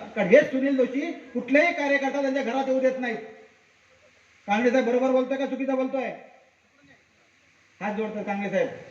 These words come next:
"जाऊ नका पुढे" बोलतायत. म्हणजे आपण फक्त मत द्यायला आहोत, मतं देऊन झाली की आम्ही घराच्या बाहेर.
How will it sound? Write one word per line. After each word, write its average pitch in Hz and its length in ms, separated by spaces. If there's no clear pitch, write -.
"जाऊ 175 140
नका 196 200
पुढे" 190 160
बोलतायत. 156 340
म्हणजे 226 200
आपण 262 360
फक्त 277 240
मत 277 220
द्यायला 277 280
आहोत, 247 280
मतं 262 280
देऊन 294 300
झाली 269 200
की 294 80
आम्ही 285 200
घराच्या 277 320
बाहेर. 294 260